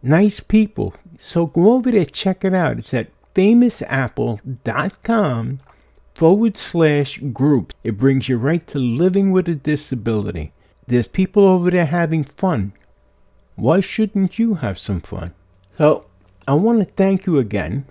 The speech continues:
for being here today. And I want to remind you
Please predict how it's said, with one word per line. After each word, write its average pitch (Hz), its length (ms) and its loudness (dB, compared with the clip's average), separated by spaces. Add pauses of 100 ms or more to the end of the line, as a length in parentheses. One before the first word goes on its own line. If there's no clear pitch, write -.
for 175 100 -6
being 110 380 0
here 87 180 -6
today. 110 520 -6 (440)
And 151 200 0
I 165 100 0
want 170 280 0
to 180 40 -4
remind 190 640 0
you - 240 -6